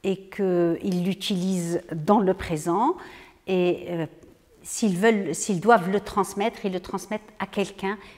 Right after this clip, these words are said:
qui, euh, le mérite, entre guillemets.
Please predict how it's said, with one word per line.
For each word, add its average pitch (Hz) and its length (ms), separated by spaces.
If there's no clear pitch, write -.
qui, 202 400
euh, 175 220
le 180 200
mérite, 190 800
entre 185 320
guillemets. 156 580